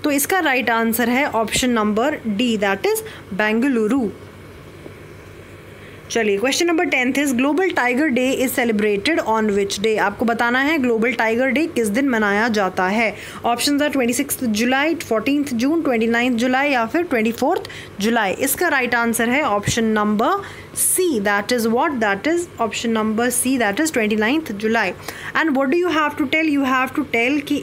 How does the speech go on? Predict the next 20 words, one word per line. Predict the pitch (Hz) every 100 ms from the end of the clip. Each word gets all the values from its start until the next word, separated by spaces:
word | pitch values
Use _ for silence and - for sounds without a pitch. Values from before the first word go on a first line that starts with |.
| -
इस | 269 -
साल | 240 214 214 208
की | 247 277 349 392 - - - - -
theme, | - 277 294 277 214 190 208
what | 226 233 - 294
is | 339 269
the | 233 294 427 - - - - - - - - -
theme | 269 311 320 294 233 202
of | 220 220 208
this | 233 233
year's | 233 240 311 349 233 214
what? | 247 339 403 - - - - - - -
वर्ल्ड | 196 208 247 320 - -
टाइगर | 202 196 196 233 392 - - 190
डे | 233 233
या | 202 185
फिर | 277 226
ग्लोबल | 214 202 220
टाइगर | 202 190 214 220
जो | 247